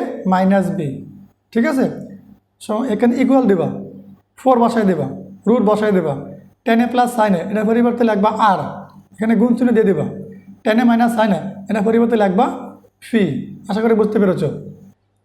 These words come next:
ইকুয়াল দিবা, তারপরে এই ফোরটা এখানে বসাই দিবা, এই রুটটা এখানে বসাই দিবা।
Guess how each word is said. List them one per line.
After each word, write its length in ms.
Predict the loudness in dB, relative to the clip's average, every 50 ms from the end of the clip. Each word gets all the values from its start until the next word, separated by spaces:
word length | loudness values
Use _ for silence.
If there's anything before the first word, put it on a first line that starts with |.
| _ _ _ _ -2 0
ইকুয়াল 260 | 0 2 4 4 4 4 2
দিবা, 160 | 2 0 -2 -4 -6 -10 -12 -14 -18 -14 -6 -2
তারপরে 220 | 0 2 2 2 2 2
এই 40 | 2 0
ফোরটা 180 | 0 0 2 0
এখানে 160 | 2 2 2 4 4
বসাই 200 | 2 2 2 0 0
দিবা, 160 | 0 0 -2 -4 -6 -10 -16 -18 -20 -20 -10 -2 0
এই 60 | 2 4
রুটটা 200 | 4 2 2 2 2
এখানে 160 | 4 4 4 4 2
বসাই 220 | 2 2 0 0 0
দিবা। 160 | 0 0 -2